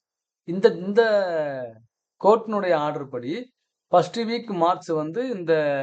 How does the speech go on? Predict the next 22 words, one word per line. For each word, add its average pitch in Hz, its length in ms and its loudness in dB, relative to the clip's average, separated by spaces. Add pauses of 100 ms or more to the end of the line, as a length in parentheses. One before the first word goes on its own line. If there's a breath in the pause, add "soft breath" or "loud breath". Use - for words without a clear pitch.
(100)
கேஸ் 180 240 -6
திரும்பினா 175 400 -2
வரும், 147 300 -2
ஹியரிங் 165 400 -4
வரும். 127 280 -14 (320 soft breath)
அப்ப 147 200 0 (640 soft breath)
டி 233 180 0
என் 240 180 0
பி 190 100 -8
எஸ் 165 180 -2
சி 214 120 -12
அவங்க 202 300 -2
கிரியேட் 208 300 -8
பண்ண 180 280 -6
அந்த 185 200 -2
ரேஷியோவையோ 165 760 -2
இல்ல 175 260 -4
கோட்டா 180 340 -6
ரோட்டா 156 220 -6
ரூலையோ 147 240 -4
என்ன 180 140 -4
பண்ணுவாங்க, 156 500 -4